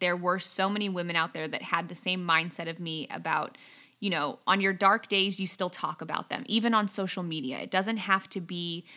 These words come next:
this place where we only come on here and we only talk about the great things or the lighthearted things. Um, I really started to find women who were real about their struggles,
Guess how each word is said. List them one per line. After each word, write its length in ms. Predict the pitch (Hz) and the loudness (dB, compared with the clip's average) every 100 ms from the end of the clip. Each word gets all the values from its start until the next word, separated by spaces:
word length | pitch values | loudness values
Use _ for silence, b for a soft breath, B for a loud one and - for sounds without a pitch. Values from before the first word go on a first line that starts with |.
| B | B
this 180 | 185 - | -4 -4
place 340 | - 175 175 | -2 -2 -2
where 80 | 175 | -6
we 160 | 165 - | -8 -6
only 260 | 185 196 | -4 -2
come 220 | 196 202 185 | -4 -2 2
on 200 | 165 170 | 2 0
here 420 | 175 165 160 170 _ _ _ _ _ _ _ - - | -4 -4 -4 -8 _ _ _ _ _ _ _ -10 -4
and 480 | 196 185 175 170 - B B B | 0 0 0 -4 -12 B B B
we 120 | 196 196 | 0 2
only 160 | 196 | 2
talk 240 | 196 185 185 | 4 4 4
about 280 | 170 175 | -2 -2
the 60 | 180 | -6
great 320 | 170 165 - | -2 -2 -2
things 300 | - 135 160 | -6 -6 -6
or 60 | 175 | -6
the 100 | 175 | -2
lighthearted 640 | 170 160 180 185 - - | 0 0 -2 -8 -8 -12
things. 380 | - - 247 - - - | -12 -12 -12 -14 -12 -2
Um, 340 | 185 151 139 - | 0 2 0 -2
I 40 | |
really 280 | 180 185 185 | -2 -2 -4
started 320 | - 180 175 | -2 -6 -6
to 80 | - | -6
find 280 | 180 170 170 | -4 -4 -6
women 280 | 170 170 | -6 -6
who 300 | 175 170 175 | -6 -4 -4
were 200 | 165 170 | -4 -6
real 460 | 165 196 240 165 - | -4 0 2 2 2
about 420 | 170 165 160 - | 0 4 4 2
their 120 | 165 | -6
struggles, 720 | 170 - 185 185 - - - | -6 -4 2 2 2 -10 -10